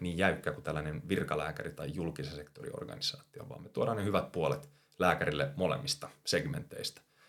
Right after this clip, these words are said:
Ja se, että me saadaan hyviä lääkäreitä palkattua pitkäaikaisiin työsuhteisiin,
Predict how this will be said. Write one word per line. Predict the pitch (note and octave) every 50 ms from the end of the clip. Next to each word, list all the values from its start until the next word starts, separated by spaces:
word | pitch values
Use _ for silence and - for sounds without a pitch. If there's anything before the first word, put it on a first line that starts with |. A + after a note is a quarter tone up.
| _ _ _ _ _
Ja | - -
se, | A#2+ A#2+
että | - -
me | F#2+
saadaan | F#2 G#2 F#2 F2+ E2 E2
hyviä | G#2+ B2+ B2 A2+ F2 D#2+
lääkäreitä | E2+ G2+ G#2+ G#2+ - A2+ A2 G2+ G2 -
palkattua | - G#2 G2 F#2+ F#2+ F#2+ - - - F2+ F2+ F2 F2 - -
pitkäaikaisiin | A2 G#2 - - - G2 F#2+ F2+ F#2 F2 F#2 F#2 E2+ D#2+
työsuhteisiin, | - F2+ E2+ E2 D#2 G2 F2 F2 - - - F2 D#2+ D#2 - E2+ E2 D#2 D#2